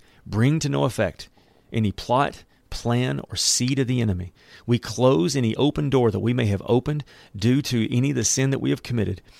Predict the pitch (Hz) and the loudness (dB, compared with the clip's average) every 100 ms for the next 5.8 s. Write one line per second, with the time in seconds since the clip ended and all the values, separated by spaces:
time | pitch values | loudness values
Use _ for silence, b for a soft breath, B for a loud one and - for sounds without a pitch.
0 | B 90 104 139 139 131 104 113 135 147 | B -2 0 2 2 2 2 2 0 -2
1 | 98 120 120 87 - - B B B B | -2 0 0 -2 -4 -4 B B B B
2 | - 123 - 117 101 95 B - 104 - | 0 0 2 2 0 -2 B -4 -4 -2
3 | 117 113 120 127 143 139 104 98 95 98 | -4 -2 0 2 2 2 2 0 0 2
4 | 131 156 156 135 117 - - 117 131 139 | 4 4 4 2 2 0 -2 0 2 0
5 | - 127 117 - 95 - - | 0 -2 -2 -2 -4 -6 -8